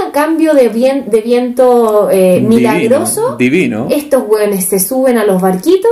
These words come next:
Speaker 1: cambia el viento y pueden cruzar.
Speaker 2: Qué espectacular.
Speaker 1: Pero en un abrir y cerrar de ojos cambia el viento.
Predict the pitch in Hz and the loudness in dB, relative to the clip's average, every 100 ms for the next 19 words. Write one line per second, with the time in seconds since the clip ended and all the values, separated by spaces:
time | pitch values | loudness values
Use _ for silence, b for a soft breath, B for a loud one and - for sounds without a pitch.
0 | 523 - 262 277 262 226 240 320 330 330 | -2 -2 -4 -2 -2 -2 -2 -2 0 0
1 | 247 196 180 160 - - _ - - - | 0 -2 -4 -6 -10 -18 _ -20 -20 -20
2 | _ _ _ _ _ - 139 - 117 - | _ _ _ _ _ -6 -6 -6 -8 -6
3 | 101 92 - - - 220 233 285 311 294 | -4 -6 -8 -8 -4 0 0 0 0 0
4 | 294 381 381 381 403 392 427 440 427 427 | 2 2 0 0 0 2 2 2 -2 0
5 | 453 440 440 427 403 170 170 | 0 4 2 2 0 -2 -10